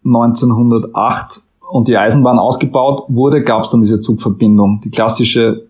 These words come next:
Südbahnroute von Wien über Slowenien, über Kroatien bis dann nach Zenica und dann die letzte Route bis nach Sarajevo. Also konnte man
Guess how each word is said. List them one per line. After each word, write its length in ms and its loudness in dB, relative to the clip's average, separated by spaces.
Südbahnroute 1120 0
von 300 0
Wien 480 2
über 560 2
Slowenien, 1000 2
über 640 0
Kroatien 1080 0
bis 560 -6
dann 160 0
nach 220 -2
Zenica 560 0
und 280 0
dann 220 2
die 60 2
letzte 360 -2
Route 300 0
bis 180 -6
nach 140 0
Sarajevo. 680 0
Also 160 0
konnte 340 -2
man 420 2